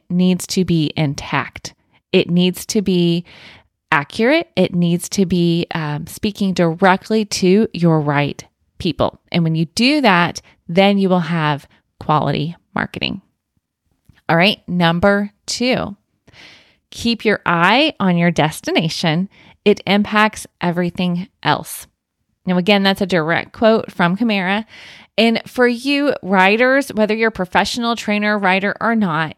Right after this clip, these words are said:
you know that when you're writing, keeping your eye on your destination, where you look matters, because it really does impact the rest of your body, which impacts how you ride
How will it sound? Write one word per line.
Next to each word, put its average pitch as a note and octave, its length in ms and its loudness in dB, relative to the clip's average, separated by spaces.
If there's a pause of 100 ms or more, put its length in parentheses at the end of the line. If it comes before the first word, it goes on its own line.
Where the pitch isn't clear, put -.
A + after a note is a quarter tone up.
you D4+ 380 -4
know F#3 440 4 (120)
that F#3+ 240 0
when G3+ 180 0
you're B3 160 0
writing, E3 560 -2 (480)
keeping C4+ 360 -4
your C4 200 0
eye G3+ 140 4
on G#3 100 4
your G3+ 140 0
destination, F3 720 -6
where G#3+ 420 0
you A3+ 300 -4
look D3+ 380 0 (320)
matters, D#3+ 640 -4 (140)
because G3+ 260 2
it F#3 160 2
really A#3 300 0
does A3 320 2
impact E3 560 -4
the G3 180 2
rest F#3+ 480 0
of F#3 160 -4
your F3 160 -2
body, D#3+ 560 -2 (360)
which A3 220 2
impacts F#3+ 540 0
how F3 140 -2
you E3+ 160 -2
ride D#3+ 520 0